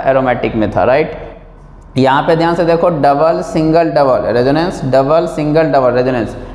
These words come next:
That means रिंग का सारा एलिमेंट पार्टिसिपेट कर रहा है। इलेक्ट्रॉन कितने डिलोकलाइज हो रहे हैं? दो इस पाई बॉन्ड के और दो इस पाई बॉन्ड के, टोटल फोर इलेक्ट्रॉन हो रहे हैं, तो क्या हो जाएगा ये?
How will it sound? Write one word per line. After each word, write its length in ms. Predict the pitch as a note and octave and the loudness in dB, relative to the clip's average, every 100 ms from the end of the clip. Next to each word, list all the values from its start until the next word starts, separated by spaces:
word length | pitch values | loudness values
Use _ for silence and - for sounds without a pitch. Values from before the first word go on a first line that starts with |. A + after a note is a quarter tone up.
| - | 0
That 200 | B2+ C3 | 0 0
means 180 | D#3+ D#3+ | -2 -2
रिंग 240 | C3+ D3+ | 0 0
का 100 | D#3 | 0
सारा 280 | D#3+ D#3+ D3 | 0 2 2
एलिमेंट 380 | D#3 D#3+ E3+ F3 | 0 0 -2 0
पार्टिसिपेट 640 | D#3 D#3 D#3+ D#3+ D#3+ D#3+ | 0 0 -2 0 0 0
कर 120 | F3 | 0
रहा 120 | E3+ F3+ | 2 0
है। 340 | - - - - | -2 -10 -6 0
इलेक्ट्रॉन 460 | C#3+ C#3 D#3 D#3+ E3+ | 0 2 0 0 0
कितने 280 | E3+ E3+ | 0 0
डिलोकलाइज 520 | E3+ E3+ E3 E3 E3 E3+ | 0 2 2 2 2 2
हो 60 | |
रहे 100 | E3 | 0
हैं? 200 | F3+ D3 B2+ | 0 -2 2
दो 180 | C#3+ D3 | 2 2
इस 160 | D3 D3 | -2 0
पाई 160 | D#3 D#3 | 0 2
बॉन्ड 300 | D#3+ E3+ F3 | 0 -2 0
के 160 | F#3 G#3 - - - | 0 0 -4 -12 -2
और 160 | B2+ B2+ | 0 0
दो 320 | B2 C#3 E3 | 0 2 2
इस 220 | A#2 D3 D3 | 0 -2 0
पाई 120 | C3 | 0
बॉन्ड 260 | B2+ A2+ - | 0 -2 -4
के, 100 | F2 - - | -6 -6 -2
टोटल 440 | B2 A#2+ F3 A3 A3+ - - - - | -2 2 0 0 -6 -14 -18 -10 -2
फोर 260 | D3+ E3+ | 2 2
इलेक्ट्रॉन 420 | E3 D#3 - C#3 | 2 0 0 0
हो 100 | C3 | 2
रहे 100 | G#2+ | 0
हैं, 80 | G#2+ | 0
तो 80 | A2+ | -2
क्या 180 | A2+ C3+ | 0 2
हो 100 | C#3 | 2
जाएगा 260 | C#3+ D3 D3 | 2 2 2
ये? 200 | D#3 | 2